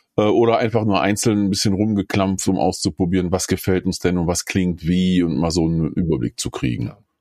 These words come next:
Speaker 1: Also es war so experimentell immer relativ schnell auch, ne? Eine Gitarre nehmen, dann die nächste wechseln und dann wieder die nächste und gegenseitig hören, um schnell so einen Eindruck zu gewinnen, was, was gefällt mir denn?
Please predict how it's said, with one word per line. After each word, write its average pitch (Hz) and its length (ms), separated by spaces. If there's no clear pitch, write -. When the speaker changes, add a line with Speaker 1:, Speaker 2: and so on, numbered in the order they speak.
Speaker 1:
Also - 140
es - 80
war 98 100
so 95 220
experimentell 117 960
immer 107 400
relativ 135 500
schnell 139 380
auch, 196 420
ne? 156 460
Eine 127 240
Gitarre 123 320
nehmen, 135 320
dann 117 140
die 113 80
nächste 120 380
wechseln 135 360
und 117 100
dann 113 140
wieder 110 160
die 104 120
nächste 131 500
und 110 240
gegenseitig 113 680
hören, 123 360
um 107 460
schnell 131 300
so 127 80
einen 120 80
Eindruck 113 480
zu 107 160
gewinnen, 92 460
was, 90 240
was 95 200
gefällt 80 480
mir 67 120
denn? 53 280